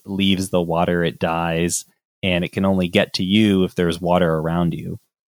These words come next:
Um, but it's been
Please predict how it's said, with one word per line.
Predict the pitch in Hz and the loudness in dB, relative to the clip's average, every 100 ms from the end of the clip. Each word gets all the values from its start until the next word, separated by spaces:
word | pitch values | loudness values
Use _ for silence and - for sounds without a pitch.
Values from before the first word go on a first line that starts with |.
| _ _ _ _ | _ _ _ _
Um, | 87 85 82 80 - _ _ | -4 -2 -2 -4 -10 _ _
but | - 98 92 92 90 90 85 _ - | -6 2 4 4 4 2 -4 _ -4
it's | 107 - - - - | -4 -2 -4 -6 0
been | 107 101 95 92 95 | 2 2 2 -2 -4